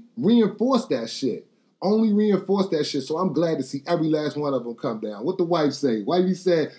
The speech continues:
"Controlling the labor force is of the utmost importance." Absolutely. That's why I love seeing real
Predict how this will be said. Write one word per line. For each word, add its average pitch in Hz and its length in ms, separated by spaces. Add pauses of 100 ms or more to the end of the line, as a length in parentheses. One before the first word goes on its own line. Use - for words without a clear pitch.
"Controlling 202 580
the 156 80
labor 175 480
force 170 360 (260)
is 165 220
of 156 200
the 156 160
utmost 165 440
importance." 147 600 (180)
Absolutely. 160 800 (340)
That's 165 320
why 160 380
I 127 100
love 147 640 (120)
seeing 135 640 (200)
real 143 640